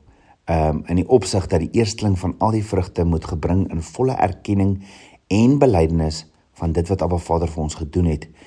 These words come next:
en op die wyse uit dankbaarheid vir die teenwoordigheid van Abba Vader vrolik te wees. Ja, Abba Vader sê in Deuteronomium sestien vers tien tot elf: "Dan moet jy die fees van die weke hou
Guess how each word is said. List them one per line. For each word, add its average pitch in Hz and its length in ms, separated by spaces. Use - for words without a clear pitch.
en 90 140
op 80 160
die 123 160
wyse 78 480
uit 87 180
dankbaarheid 92 680
vir 82 140
die 73 100
teenwoordigheid 82 460
van 85 120
Abba 78 180
Vader 76 400
vrolik 80 540
te 73 180
wees. 67 460
Ja, 101 120
Abba 95 140
Vader 92 280
sê 95 160
in 90 140
Deuteronomium 87 500
sestien 92 420
vers 85 240
tien 95 200
tot 85 160
elf: 85 300
"Dan 90 180
moet 117 160
jy 95 100
die 95 120
fees 110 560
van 90 120
die 82 140
weke 92 340
hou 92 380